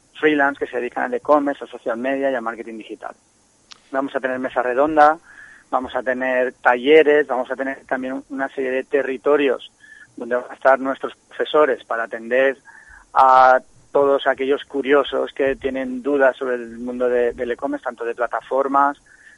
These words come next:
tenemos un territorio de Magento, un territorio seo, en el que también estará Alberto Talegón,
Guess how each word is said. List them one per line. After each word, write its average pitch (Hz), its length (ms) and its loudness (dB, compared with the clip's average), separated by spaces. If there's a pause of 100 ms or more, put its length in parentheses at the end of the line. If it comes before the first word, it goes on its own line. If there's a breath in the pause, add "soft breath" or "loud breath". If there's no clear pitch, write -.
tenemos 135 220 -10
un 131 80 -12
territorio 120 340 -4
de 120 60 -4
Magento, 131 480 -6
un 135 100 -8
territorio 117 520 -8
seo, 135 320 -2
en 135 60 -4
el 123 60 -10
que - 80 -18
también 120 220 -14
estará 120 260 -2
Alberto 117 400 -10
Talegón, 123 560 -4